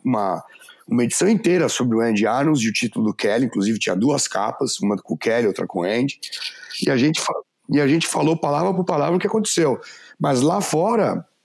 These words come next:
os gringos acham, "Ah, não, ninguém, ninguém da mídia de surf teve coragem de dizer a verdade." Bom, no Brasil teve sim,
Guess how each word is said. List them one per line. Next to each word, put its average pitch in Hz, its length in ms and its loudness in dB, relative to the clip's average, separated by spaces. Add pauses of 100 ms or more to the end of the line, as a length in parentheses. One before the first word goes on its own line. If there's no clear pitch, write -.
os 147 160 4
gringos 165 420 4
acham, 139 400 0 (300)
"Ah, 170 180 0
não, 175 300 2
ninguém, 156 580 2
ninguém 160 520 4
da 143 180 2
mídia 135 240 2
de 120 80 -2
surf 147 240 -2
teve 170 180 2
coragem 131 380 2
de 117 60 0
dizer 110 180 0
a 117 60 2
verdade." 113 320 0 (180)
Bom, 185 260 2 (280)
no 160 120 2
Brasil 170 380 4
teve 208 280 4
sim, 120 360 0